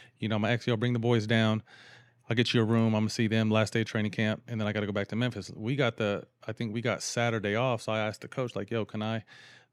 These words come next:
go back to L A and I'll fly, I'll be back for practice on Monday or Sunday," whenever the fuck it was. He's like, "Yeah, no problem." So we drive back, and I'm with my ex and the kids, and that's when everything kinda had transpired. And then, uh, I went over and did what I had to do. Um, but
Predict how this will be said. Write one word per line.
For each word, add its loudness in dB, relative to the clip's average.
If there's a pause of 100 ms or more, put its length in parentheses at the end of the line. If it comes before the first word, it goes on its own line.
go 0
back 0
to -6
L 0
A 2
and 0
I'll -2
fly, -4
I'll -6
be -4
back -4
for -12
practice -8
on -6
Monday 0
or 0
Sunday," -4
whenever -2
the -8
fuck -4
it -6
was. -4
He's -8
like, -4
"Yeah, -2
no -4
problem." -6 (380)
So -6
we -2
drive 0
back, 2
and -2
I'm -2
with -2
my -2
ex -4
and -8
the -6
kids, -2
and -6
that's -8
when -8
everything -8
kinda -10 (520)
had -8
transpired. -4 (480)
And -8
then, -6 (100)
uh, -8
I -10
went -4
over -4
and -6
did -2
what -4
I -2
had -4
to -8
do. 0 (540)
Um, -2
but -2